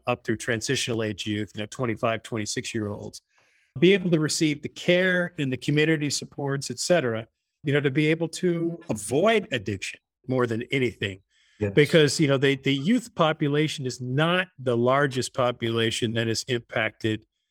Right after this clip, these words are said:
Speaker 1: by opioid addiction, you know, but that preventative work in communities is really important. So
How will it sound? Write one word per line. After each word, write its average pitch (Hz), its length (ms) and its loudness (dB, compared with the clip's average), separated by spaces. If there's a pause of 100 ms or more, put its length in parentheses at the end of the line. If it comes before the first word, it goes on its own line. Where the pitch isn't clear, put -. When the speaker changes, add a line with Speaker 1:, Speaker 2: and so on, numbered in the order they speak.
(120)
Speaker 1:
by 117 180 4
opioid 117 520 2
addiction, 104 500 -4 (200)
you 117 140 -2
know, 104 260 -6 (500)
but 139 360 4
that 151 360 0
preventative 147 720 2
work 110 380 0 (100)
in 147 180 0
communities 127 760 0
is 110 160 -2
really 120 280 2
important. 113 560 -2
So 123 360 0